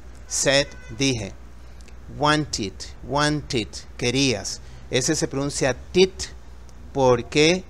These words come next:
termina en T E D y ahí sí se pronuncia. Wanted, es pasado simple, pasado de want. Quería,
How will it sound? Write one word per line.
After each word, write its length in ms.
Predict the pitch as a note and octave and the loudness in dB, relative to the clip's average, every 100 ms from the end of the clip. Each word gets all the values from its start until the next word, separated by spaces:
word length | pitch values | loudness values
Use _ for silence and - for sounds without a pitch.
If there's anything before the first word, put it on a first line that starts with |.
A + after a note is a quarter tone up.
| - - - - - - - - | -14 -16 -16 -16 -18 -18 -18 -2
termina 400 | B2 A#2 B2 C3+ | 0 2 2 2
en 200 | B2+ A#2 | 2 -2
T 320 | A2+ A#2+ A2+ | 2 2 4
E 40 | B2 | 4
D 220 | D3 B2 | 4 4
y 80 | A2 | 2
ahí 120 | A2+ | 2
sí 120 | B2 | 0
se 100 | A#2+ | -2
pronuncia. 540 | B2+ B2+ D3 - G2+ - | -2 0 -2 -2 -6 -6
Wanted, 580 | A2+ C#3 D3+ D3 - G2 - | -2 2 2 2 -2 -4 -6
es 120 | A2 - | -8 -2
pasado 340 | B2+ C3 B2+ | 0 2 2
simple, 420 | B2+ C#3+ B2+ G#2 | 2 -2 -2 -6
pasado 380 | G2 A2+ A#2 A#2+ | -4 -2 2 2
de 80 | A#2 | 2
want. 460 | A#2+ C#3+ G#2 - - - - - - - | 4 2 2 -6 -16 -16 -16 -16 -14 -2
Quería, 640 | C3 B2 C3+ C#3 G#2 | 2 4 4 4 2